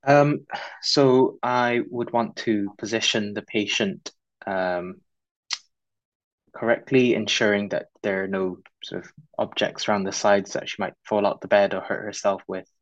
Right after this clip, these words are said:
um, whilst seizing. Um, I would want to reassess her using an A to E approach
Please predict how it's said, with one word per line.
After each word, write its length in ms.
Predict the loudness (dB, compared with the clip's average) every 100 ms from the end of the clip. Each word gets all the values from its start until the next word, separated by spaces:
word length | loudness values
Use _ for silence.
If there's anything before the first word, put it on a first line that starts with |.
| -10
um, 120 | -8
whilst 300 | -6 -6 -8 -16
seizing. 500 | -4 -2 -2 -4 -8 _ _ _ _ -8
Um, 460 | -4 -4 -4 -10 _ -20 -20 _ _ _ _ _ -6
I 500 | -2 2 2 2 -2 -6 _ _ _ -4
would 360 | -2 -2 -6 _ _
want 320 | 0 0 0
to 120 | -2
reassess 680 | 0 2 2 2 0 0 -2
her 240 | -2 -2 -4
using 280 | -6 -6 -6
an 140 | -4
A 160 | -4 -4
to 200 | -4 -2
E 140 | -2
approach 720 | -2 0 0 0 -6 -8